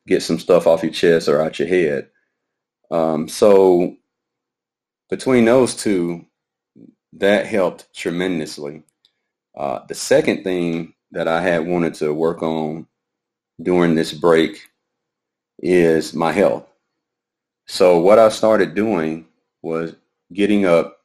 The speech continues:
every morning, because the last thing I wanted to do was just sit in his house and lay in the bed.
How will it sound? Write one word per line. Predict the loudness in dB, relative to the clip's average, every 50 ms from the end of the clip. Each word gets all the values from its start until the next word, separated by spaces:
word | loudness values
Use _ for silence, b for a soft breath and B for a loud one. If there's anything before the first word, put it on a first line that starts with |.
| _ _ -6
every | -6 -4 -2 -2 -2
morning, | 0 0 0 -2 -2 -2 -4 -6 -8 -10 -16
because | _ _ 0 0 0 0
the | 0 2
last | 4 4 4 4 2 0 -4 -2
thing | 0 0 0 2
I | 0
wanted | 0 0 0 -2 -2 -4
to | -6
do | -8 -6 -4 -4
was | -4 -4 -6 -6
just | -10 -10 -10 -6
sit | -6 -6 -4
in | -4 -6
his | -8 -8 -6
house | -4 -4 -2 -2 -4 -6 -8
and | -8 -6 -4
lay | -4 -4 -4
in | -4 -4
the | -8
bed. | -8 -6 -4 -4 -4 -4 -6 -8 -10